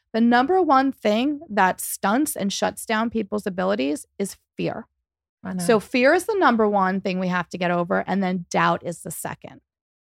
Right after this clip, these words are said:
Speaker 1: How many times have people gotten a sign and they're like, "Okay, I think that was a sign.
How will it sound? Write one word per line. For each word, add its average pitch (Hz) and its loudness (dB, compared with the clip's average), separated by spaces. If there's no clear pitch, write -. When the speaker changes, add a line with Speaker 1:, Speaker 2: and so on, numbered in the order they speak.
Speaker 1:
How 214 2
many 294 2
times 247 0
have 214 -4
people 196 -2
gotten 180 2
a 175 -2
sign 185 0
and 170 0
they're 160 -2
like, 165 -4
"Okay, - 0
I 175 -8
think 262 -2
that 285 2
was 254 0
a 220 -4
sign. - -10